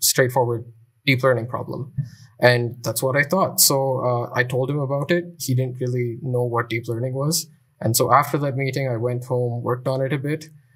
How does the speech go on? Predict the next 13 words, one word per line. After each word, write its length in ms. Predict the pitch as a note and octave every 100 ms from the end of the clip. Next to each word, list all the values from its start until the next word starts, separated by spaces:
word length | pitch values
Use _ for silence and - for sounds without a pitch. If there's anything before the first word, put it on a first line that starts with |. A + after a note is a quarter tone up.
| _ -
and, 380 | C3+ B2 B2 A#2
uh, 160 | A#2+
created 340 | A#2+ - C3+ C3
a 40 |
simple 380 | B2 B2+ B2 B2+
demo 360 | B2 A2 A#2+ A#2
application 680 | A#2+ B2 B2 B2 C3 B2
to 80 | B2
show 200 | A#2+ C3+
him 120 | B2 A#2+
that, 180 | A#2+ A#2
hey, 220 | D#3 D#3+ A2+
if 60 | A#2+